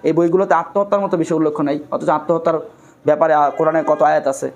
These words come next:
আল্লাহ তাআলা হাদিসে কত আয়াত আছে, নবীজি বলেছেন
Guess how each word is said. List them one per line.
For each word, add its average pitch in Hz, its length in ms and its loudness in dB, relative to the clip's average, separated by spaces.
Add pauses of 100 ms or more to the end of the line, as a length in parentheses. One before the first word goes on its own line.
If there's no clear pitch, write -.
(580)
আল্লাহ 165 260 2
তাআলা 175 180 2
হাদিসে 160 400 0
কত 185 160 2
আয়াত 165 240 2
আছে, 147 220 -2
নবীজি 151 280 -2
বলেছেন 139 360 -2